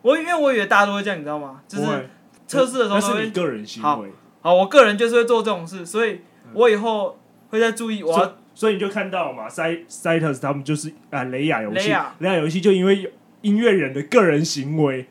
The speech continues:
Speaker 2: 而，
Speaker 1: 嗯。
Speaker 2: 而造成他们在这一款游戏上，怎么讲？那个亏-，算亏损吗？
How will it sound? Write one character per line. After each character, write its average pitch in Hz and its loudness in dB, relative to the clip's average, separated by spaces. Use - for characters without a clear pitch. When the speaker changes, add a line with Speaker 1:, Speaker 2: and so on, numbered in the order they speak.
Speaker 2:
而， 170 4
Speaker 1:
嗯。 151 -2
Speaker 2:
而 180 -2
造 196 0
成 139 -8
他 175 -2
们 151 -6
在 170 0
这 180 -2
一 175 0
款 120 -8
游 123 -4
戏 147 -4
上， 127 -6
怎 131 -20
么 120 -20
讲？ 110 -12
那 190 -4
个 135 -4
亏-， 180 -2
算 208 -6
亏 180 -4
损 147 -10
吗？ 98 -18